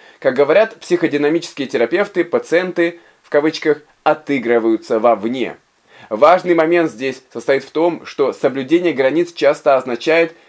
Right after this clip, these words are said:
режим гашения для определённых видов поведения пациента. Ответ на попытки пациента расширить границы терапевта будет простым: «Я такой, как есть, и таким останусь». Поэтому, по большому счёту, у терапевта нет иного выхода,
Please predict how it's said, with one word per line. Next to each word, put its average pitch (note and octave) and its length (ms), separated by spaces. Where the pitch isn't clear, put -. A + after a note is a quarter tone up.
режим C#3 400
гашения D3 640
для A2+ 160
определённых B2 680
видов B2+ 300
поведения G#2 540
пациента. G2 640
Ответ F#3 360
на G#3+ 80
попытки F3 460
пациента D#3 540
расширить D3 440
границы B2+ 420
терапевта C3 540
будет B2 300
простым: F#2 480
«Я C#3 160
такой, F3 320
как D3 200
есть, C#3 440
и B2 100
таким A#2+ 340
останусь». D3 580
Поэтому, E3 440
по B2+ 80
большому F3 440
счёту, C3 280
у A#2 60
терапевта C3+ 480
нет D3+ 220
иного A#2+ 260
выхода, C#3 540